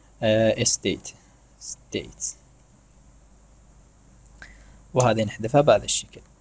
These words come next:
كويري، كويري احتيادية، كويري ادخال، فراح نقول له اوكي، insert into تي بي user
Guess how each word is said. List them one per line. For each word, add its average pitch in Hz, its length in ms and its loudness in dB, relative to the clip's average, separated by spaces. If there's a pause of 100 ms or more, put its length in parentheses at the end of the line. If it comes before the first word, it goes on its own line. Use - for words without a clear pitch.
(340)
كويري، 185 420 8
كويري 143 340 4
احتيادية، 127 520 4
كويري 110 360 -2
ادخال، 165 420 4 (1120)
فراح 117 440 4
نقول 110 300 2
له 110 60 6
اوكي، 123 640 2
insert 143 640 0 (720)
into 143 460 0 (1600)
تي 160 280 2
بي 117 400 2
user 117 240 4